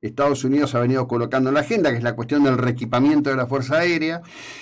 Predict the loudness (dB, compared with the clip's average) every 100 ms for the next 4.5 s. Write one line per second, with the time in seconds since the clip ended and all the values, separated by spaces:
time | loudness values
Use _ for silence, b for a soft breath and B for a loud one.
0 | B B -4 -2 2 4 4 4 2 0
1 | 2 4 2 0 2 0 0 -2 -2 0
2 | 0 0 0 0 2 2 0 -2 -4 -2
3 | -2 -4 -2 0 0 0 -2 0 2 0
4 | 0 2 4 2 0